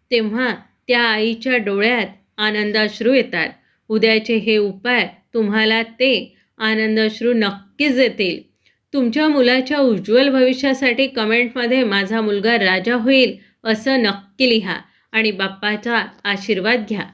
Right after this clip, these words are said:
उपाय दुसरा सांगते पतीसाठी, तो पण ऐका. पतीला कामावर जाताना कपाळावर शेंदुराचा छोटासा टिळा लावा. शेंदूर हा बाप्पाला अतिशय प्रिय आहे, यामुळे समाजात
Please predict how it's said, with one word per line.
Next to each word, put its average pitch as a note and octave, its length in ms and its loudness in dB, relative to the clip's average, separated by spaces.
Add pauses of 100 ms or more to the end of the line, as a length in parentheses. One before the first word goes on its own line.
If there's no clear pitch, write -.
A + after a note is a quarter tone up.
(460)
उपाय A#3 340 0
दुसरा A#3 380 0
सांगते A3+ 720 -4
पतीसाठी, G3 840 -4 (120)
तो A3 100 2
पण A#3 220 0
ऐका. G3 280 -2 (520)
पतीला C#4 520 2
कामावर A3 600 -2
जाताना G#3+ 580 -2
कपाळावर G#3 680 -2
शेंदुराचा G#3 600 -2
छोटासा B3+ 600 0
टिळा G#3+ 360 -2
लावा. G3+ 340 -2 (200)
शेंदूर G3 460 -4
हा G#3+ 200 -2
बाप्पाला G3+ 540 -2
अतिशय G3 520 -4
प्रिय B3 360 2
आहे, A3+ 380 -2 (340)
यामुळे A3 460 0
समाजात G3+ 500 -4